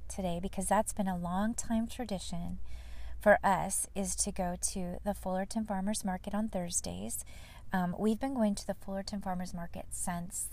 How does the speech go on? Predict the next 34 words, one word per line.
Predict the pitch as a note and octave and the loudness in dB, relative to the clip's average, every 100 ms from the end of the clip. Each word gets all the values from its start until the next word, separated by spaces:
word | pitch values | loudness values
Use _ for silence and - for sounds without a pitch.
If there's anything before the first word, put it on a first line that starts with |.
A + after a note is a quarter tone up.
| - | -4
um, | F#3 E3+ | -4 0
before | F#3 - G3+ | 0 4 6
Abby | - G#3+ G3+ | 6 2 2
was | A3 - | -2 -2
born | F#3+ F3+ E3+ - - | 0 2 2 0 -2
and | F#3 E3+ | 0 -2
the | E3+ | -2
boys | F3 F3 F3 | -2 -2 -4
were | F3 E3+ E3+ - - - - | -2 -2 -2 -4 -6 -6 -4
really | - G3 F#3+ F#3 | 0 4 4 2
tiny. | - - D#3 F#3 F3+ - - - - - - - - - - - - | 0 -2 -4 -4 -8 -10 -12 -12 -12 -12 -10 -10 -8 -10 -8 -10 -2
It's | A3 - - | 0 0 -2
changed | - G3+ F#3+ G3 G3 - - | -2 0 2 2 0 -4 -2
so | - - G3 | 2 2 2
much | F#3 - G#3+ | 0 0 -2
over | F#3 G3+ | 0 -2
the | G3+ | -2
years. | F3+ F3+ F3 F3+ F#3 - - - - - - | -2 -2 -2 -4 -2 -4 -6 -10 -12 -6 2
Um, | F#3 F3 F3 E3 - - - - - - | 2 2 0 -4 -8 -10 -10 -10 -10 2
buildings | G3+ F#3+ F#3+ G3 G3+ - | 6 8 6 2 0 2
have | F#3+ F#3 | 2 2
been | F#3+ F3+ | 0 0
built | F3+ F3+ F#3 | 0 -2 -2
around | G3 F3+ E3+ F3+ F3+ | -4 -2 -2 -2 -2
it. | F#3 F3+ F3+ - | -2 -2 -4 -4
There | F3 | -4
used | F3+ - | -4 -6
to | - | -8
be, | F#3 | -2
like, | A2 F2+ - | -2 -4 -6
dirt | F3+ F3 - - | -2 -2 -2 -6
parking | - F#3+ - G3 F#3+ | -4 -4 -2 -4 -2
lot, | F#3+ F#3 F3+ F3+ E3 - - - - - | 0 2 4 4 2 -2 -8 -8 -10 -4
it, | - | 0